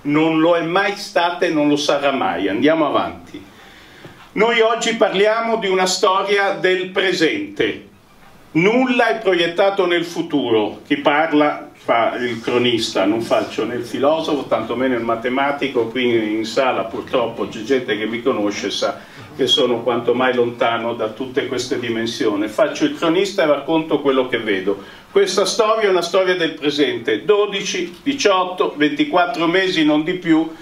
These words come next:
perché come diceva quello, peraltro nel futuro saremo tutti morti, per cui chi se ne frega. E questo <laughs> è il futuro, o il presente,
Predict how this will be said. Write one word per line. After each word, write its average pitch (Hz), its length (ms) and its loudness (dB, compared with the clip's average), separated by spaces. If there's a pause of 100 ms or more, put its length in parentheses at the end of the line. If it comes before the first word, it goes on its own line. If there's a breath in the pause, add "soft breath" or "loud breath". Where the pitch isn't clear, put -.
(220 loud breath)
perché 143 360 2
come 151 240 4
diceva 170 400 2
quello, 143 480 2
peraltro 120 680 -2
nel 123 160 -4
futuro 143 460 2
saremo 131 480 0
tutti 143 260 -2
morti, 120 500 0
per 117 260 -2
cui 113 200 -4
chi 131 120 -4
se - 180 0
ne 107 100 0
frega. 82 460 -4 (120)
E 220 220 0
questo 165 680 0
<laughs> - 180 -8
è 151 320 2
il 147 160 0
futuro, 104 560 -4 (680 loud breath)
o 123 100 -2
il 120 100 0
presente, 151 840 -2